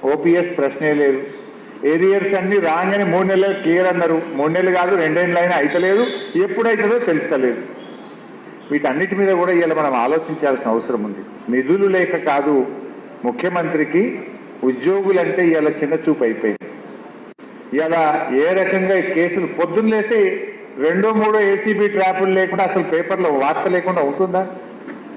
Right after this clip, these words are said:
భయం గుప్పిట్లో బతికిస్తున్నాడు. ప్రేమతో పని చేయించాలి కానీ భయంతో ఎప్పుడు కూడా మంచి జరగదు. కేసీఆర్ గారి హయాంలో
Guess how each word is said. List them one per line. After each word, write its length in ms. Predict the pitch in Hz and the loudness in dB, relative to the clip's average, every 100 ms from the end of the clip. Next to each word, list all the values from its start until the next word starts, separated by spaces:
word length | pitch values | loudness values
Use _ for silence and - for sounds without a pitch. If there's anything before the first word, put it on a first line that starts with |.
| - 101 | -10 -2
భయం 420 | 143 190 214 196 | 0 2 2 2
గుప్పిట్లో 380 | 202 202 202 190 | 0 0 0 0
బతికిస్తున్నాడు. 720 | 170 170 165 - 147 113 104 | 0 0 -4 -2 -2 -2 -4
ప్రేమతో 560 | - 147 190 220 226 | -2 0 2 0 0
పని 300 | 226 208 196 | 0 0 2
చేయించాలి 500 | 202 202 190 196 180 | 2 0 0 0 2
కానీ 440 | 165 156 180 220 - - - - | 2 0 2 0 -2 -12 -14 -8
భయంతో 640 | 117 143 170 196 208 208 | -2 0 2 0 2 2
ఎప్పుడు 280 | 175 - 180 | 2 2 0
కూడా 220 | 170 175 | 2 0
మంచి 300 | 160 135 151 123 | 0 -2 -2 0
జరగదు. 360 | 127 135 131 - - - - - - - - - - | 2 2 0 -2 -10 -14 -16 -16 -18 -20 -20 -20 -6
కేసీఆర్ 480 | 151 175 208 202 202 | -4 -2 0 0 2
గారి 200 | 196 190 | 2 2
హయాంలో 640 | 170 180 196 202 196 185 | 2 2 2 2 2 0